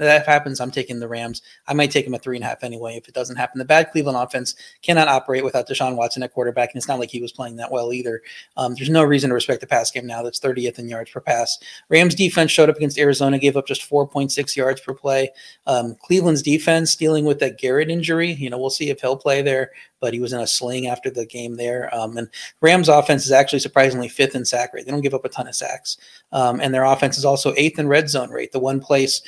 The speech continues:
where the Cleveland defense struggles the most. They're twenty-fourth in red zone rate. So the Rams, if they do get into the red zone, they can score touchdowns there.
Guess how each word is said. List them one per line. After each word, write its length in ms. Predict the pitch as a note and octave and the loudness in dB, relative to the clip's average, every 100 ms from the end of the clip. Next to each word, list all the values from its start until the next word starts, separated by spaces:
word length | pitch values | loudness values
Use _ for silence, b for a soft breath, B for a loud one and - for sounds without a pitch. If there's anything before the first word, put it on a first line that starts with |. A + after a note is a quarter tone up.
| B - | B 2
where 180 | D3 D3 | 6 6
the 100 | C#3 | 6
Cleveland 460 | - D3+ D3 C#3 | 2 2 2 0
defense 400 | B2+ C3+ C3+ C3 | 0 -2 -2 -2
struggles 360 | - C3 C3+ B2+ | 0 0 0 -4
the 80 | B2 | -6
most. 300 | A#2 A2+ - | -6 -6 -8
They're 120 | B2 | -12
twenty-fourth 640 | - C#3+ C#3 C3+ C3+ B2+ | -8 -4 -4 -2 -4 -4
in 140 | C#3 A#2+ | -8 -6
red 220 | A#2 A#2 | -6 -6
zone 200 | B2 A2+ | -10 -12
rate. 240 | A2 - - | -14 -16 -14
So 80 | |
the 60 | B2+ | -8
Rams, 380 | C#3 D#3 D3+ - B B B - | -2 -2 -2 -8 B B B -4
if 100 | D3 | 0
they 120 | - | 2
do 160 | F#3 | 2
get 140 | G3+ D#3 | 4 4
into 160 | C#3 | 4
the 100 | C3+ | 2
red 220 | B2+ B2 A#2 | 2 2 0
zone, 180 | B2 | -6
they 100 | A#2+ | -6
can 240 | B2 B2+ A#2+ | -6 -6 -4
score 220 | - A#2+ | -4 -4
touchdowns 480 | C#3+ A#2 C3+ A#2+ A#2 | -4 -6 -6 -8 -6
there. 260 | A#2+ A2+ | -4 -4